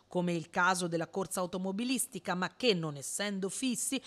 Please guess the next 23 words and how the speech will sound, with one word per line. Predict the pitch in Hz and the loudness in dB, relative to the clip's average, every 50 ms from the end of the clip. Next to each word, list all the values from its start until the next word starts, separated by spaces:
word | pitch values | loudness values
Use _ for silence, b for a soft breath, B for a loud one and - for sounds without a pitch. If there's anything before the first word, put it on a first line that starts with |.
| B B B B | B B B B
non | B 247 262 254 240 - | B 2 4 4 2 2
possono | - 277 285 294 302 - - 302 294 277 240 | 2 2 2 2 2 0 0 0 2 2 2
essere | 196 180 170 - - - 226 214 202 | 0 0 0 -2 0 0 0 0 0
l'unica | 196 214 226 220 226 - - 247 202 151 | 0 0 0 0 -2 0 0 0 0 0
arma | 147 151 160 170 | -2 -4 -4 -4
a | 170 | -4
disposizione | 180 180 170 - - 220 208 175 180 - - - - 160 151 156 156 | -4 -6 -6 -4 -2 -2 0 0 -2 -4 -4 -4 -4 -4 -2 -4 -4
del | 165 160 - | -6 -8 -8
comparto. | - 180 170 165 - - 220 170 170 175 - 202 - B B B B B B | -6 -6 -4 -2 0 2 2 2 0 -2 -4 -8 -8 B B B B B B
"Dobbiamo | B B 330 294 349 359 349 320 254 | B B -2 2 4 6 6 6 4
consolidare | - - 185 175 156 - 180 165 170 165 185 196 208 214 214 - | 2 0 -2 -2 -2 -2 -4 -2 -2 0 2 2 2 2 0 -2
il | - 226 190 180 | -2 -2 -2 0
brand | 160 165 180 196 214 247 254 240 240 | 0 0 2 2 2 2 2 2 0
di | 214 240 | 0 -2
Gubbio | 190 185 220 196 185 233 226 | -2 -4 -4 -2 0 0 0
come | - 240 240 226 196 | 2 2 2 2 0
città | - - - 147 - - 220 233 | -2 -2 -4 -4 -2 0 2 2
della | 247 226 214 196 175 | 2 2 0 0 -2
cultura | - 220 220 196 - - 330 349 320 254 - B B B B | -2 -4 -6 -4 -2 0 4 6 6 4 4 B B B B
e | B 302 277 | B 0 2
città | - - 254 - - - 175 - - | 4 2 2 2 0 0 -2 0 -2
medievale", | - 226 240 233 185 196 180 160 143 131 127 135 147 - _ _ _ - | -2 -2 0 0 2 2 2 0 0 -2 -4 -8 -10 -14 _ _ _ -4
afferma. | 233 - - - - 160 135 127 139 156 170 170 | -4 -4 -4 -6 -8 -8 -6 -6 -6 -6 -6 -6